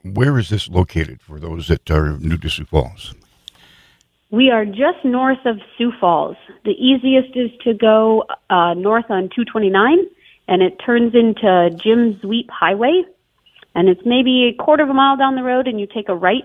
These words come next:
Speaker 2: on Slip Up Creek Road, and that takes right to our entrance.
Speaker 1: Well, give us an idea of who's eligible for this. Um, this is free to eligible veterans, right?
Speaker 2: Correct. Burial is free for,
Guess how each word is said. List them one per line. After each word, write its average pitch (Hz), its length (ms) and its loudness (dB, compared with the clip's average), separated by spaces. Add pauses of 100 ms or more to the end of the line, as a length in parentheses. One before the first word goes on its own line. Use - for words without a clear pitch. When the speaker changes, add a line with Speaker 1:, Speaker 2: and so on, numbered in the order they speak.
(160)
Speaker 2:
on 190 180 -6 (100)
Slip 233 160 -4
Up - 140 -4
Creek - 280 -8
Road, 214 420 0
and 196 220 -4
that 202 160 -4 (120)
takes 220 200 -6 (180)
right 220 300 0 (160)
to 233 180 -6
our 202 160 0
entrance. 160 380 -8 (960)
Speaker 1:
Well, 135 200 4 (600)
give 147 140 -4
us 165 160 -4
an 120 100 4
idea 110 400 0
of 85 200 -2
who's 110 360 0
eligible 90 540 0
for 78 220 -6
this. 73 400 -4
Um, 78 500 0
this 90 300 -2
is 82 160 -8
free 78 560 -2
to 80 440 -4
eligible 78 440 -6
veterans, 85 420 -6
right? 107 180 0 (1400)
Speaker 2:
Correct. - 340 -4
Burial 254 420 0
is 233 140 2 (100)
free 254 280 -2
for, 269 400 0